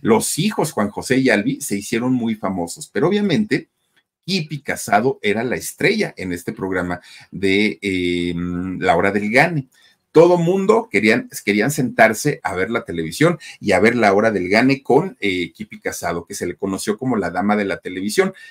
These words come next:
en aquellos años. Kipi conducía de una manera tan amena, tan, y aparte era muy natural y muy fresca para conducir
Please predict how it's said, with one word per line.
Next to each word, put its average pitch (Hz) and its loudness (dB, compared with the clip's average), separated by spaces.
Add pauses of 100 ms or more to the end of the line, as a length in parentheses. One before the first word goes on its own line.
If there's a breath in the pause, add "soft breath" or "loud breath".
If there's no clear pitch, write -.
(160 loud breath)
en 95 -8
aquellos 101 -4
años. 151 -6
Kipi 113 -10
conducía 110 -2 (220 loud breath)
de 117 0
una 226 2
manera 175 2
tan 98 -10
amena, 98 -2
tan, 92 -4
y 101 -4
aparte 101 -4
era 147 2
muy 131 4
natural 92 -2
y 101 -4
muy 92 -4
fresca 98 0
para - -14
conducir 80 -10